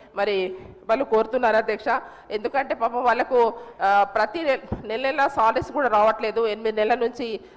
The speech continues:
సాలరీస్ పెండింగ్లో ఉన్నాయి అధ్యక్ష. వారికి కూడా,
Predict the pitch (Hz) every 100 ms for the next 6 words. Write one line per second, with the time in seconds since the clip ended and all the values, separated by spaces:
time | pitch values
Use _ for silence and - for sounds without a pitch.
0 | - - 208 233 330 320 233 214 220 262
1 | 240 214 226 220 214 247 262 196 190 233
2 | 226 220 202